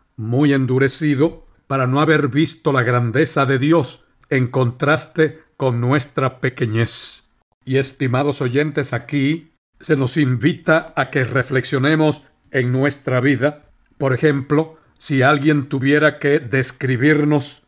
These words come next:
¿será que diría que somos humildes o mansos, como lo fue Moisés?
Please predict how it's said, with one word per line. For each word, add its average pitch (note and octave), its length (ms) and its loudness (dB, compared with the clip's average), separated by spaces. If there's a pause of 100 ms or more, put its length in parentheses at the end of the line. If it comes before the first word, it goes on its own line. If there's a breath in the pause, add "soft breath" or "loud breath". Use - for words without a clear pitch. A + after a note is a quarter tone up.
(180)
¿será C#3 400 0
que D3 120 0
diría C3+ 680 2 (320)
que C3 140 0
somos D3 440 0
humildes C#3+ 680 2 (280)
o C#3+ 120 0
mansos, C#3+ 720 0 (220)
como B2 200 0
lo A#2+ 120 2
fue C#3 220 0
Moisés? C3+ 640 0